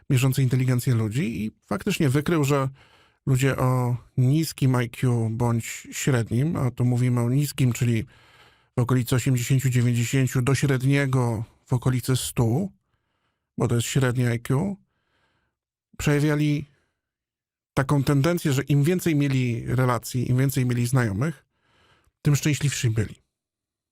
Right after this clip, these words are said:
Natomiast ludzie nadprzeciętnie inteligentni, sto dziesięć, sto dwadzieścia i tak dalej, im więcej mieli interakcji w ogóle społecznych,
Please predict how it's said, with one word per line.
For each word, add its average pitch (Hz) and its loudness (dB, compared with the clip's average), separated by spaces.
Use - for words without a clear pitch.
Natomiast 123 2
ludzie 135 2
nadprzeciętnie 139 0
inteligentni, 120 -2
sto - -4
dziesięć, 127 0
sto 127 -2
dwadzieścia 123 -2
i 113 -2
tak 117 -6
dalej, 165 -4
im 143 2
więcej 147 2
mieli 135 0
interakcji 139 2
w 127 4
ogóle 139 2
społecznych, 139 -2